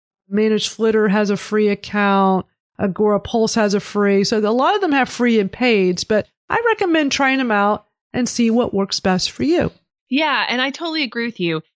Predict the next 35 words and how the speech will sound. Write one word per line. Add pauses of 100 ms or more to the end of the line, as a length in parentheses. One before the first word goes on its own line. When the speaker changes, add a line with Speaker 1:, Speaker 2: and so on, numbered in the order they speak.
(180)
Speaker 2:
And
before
we
move
on,
I
meant
to
say
with
Buffer,
it
also
will
tell
you
the
best
times
to
tweet
as
well
and
the
best
times
to (280)
put
things
in
Facebook.
It
does
Instagram.